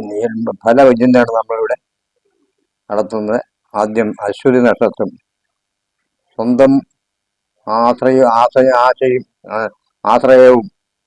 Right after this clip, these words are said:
അന്യരുടെ ഭാവം സമന്വയിപ്പിച്ചുകൊണ്ടുള്ള പുതിയ പരിപാടികൾക്ക് തുടക്കം കുറിക്കും. ദാമ്പത്യ സൗഖ്യവും കുടുംബത്തിൽ സമാധാനവും അശ്വതിക്കാർക്ക്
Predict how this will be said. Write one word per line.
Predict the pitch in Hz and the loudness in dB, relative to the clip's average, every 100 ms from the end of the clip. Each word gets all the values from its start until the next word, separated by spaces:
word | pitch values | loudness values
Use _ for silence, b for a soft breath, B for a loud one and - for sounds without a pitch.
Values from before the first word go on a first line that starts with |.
| _ _ _ | _ _ _
അന്യരുടെ | 107 120 131 127 | -2 0 2 2
ഭാവം | 123 120 127 131 | 4 4 4 2
സമന്വയിപ്പിച്ചുകൊണ്ടുള്ള | 127 120 120 120 127 127 _ - 120 127 120 120 117 120 123 - _ _ _ _ | 0 0 0 -4 -10 -20 _ -20 -4 -2 0 -2 0 0 0 -4 _ _ _ _
പുതിയ | 110 113 120 131 117 | -8 -2 2 4 4
പരിപാടികൾക്ക് | 107 107 120 123 127 127 120 - _ _ _ _ _ _ _ _ _ _ _ 120 | 0 2 4 4 4 2 0 -6 _ _ _ _ _ _ _ _ _ _ _ -8
തുടക്കം | 113 110 101 117 | -2 -2 0 -2
കുറിക്കും. | 113 117 117 131 - _ _ _ _ _ _ _ _ _ _ _ _ _ _ _ _ _ 120 | -2 -4 -4 -6 -10 _ _ _ _ _ _ _ _ _ _ _ _ _ _ _ _ _ _
ദാമ്പത്യ | 110 127 127 127 143 131 | 2 4 2 0 0 0
സൗഖ്യവും | 120 117 117 127 127 123 - _ _ _ _ _ | 2 2 2 0 0 0 -8 _ _ _ _ _
കുടുംബത്തിൽ | _ 110 120 127 120 131 110 - _ _ _ _ _ | _ -6 0 0 0 -2 -4 -12 _ _ _ _ _
സമാധാനവും | 110 113 123 123 123 123 127 131 143 _ _ _ _ _ _ | -4 0 2 4 4 4 4 2 -2 _ _ _ _ _ _
അശ്വതിക്കാർക്ക് | 107 104 127 120 113 117 110 139 | -14 -8 -4 -2 0 0 0 -4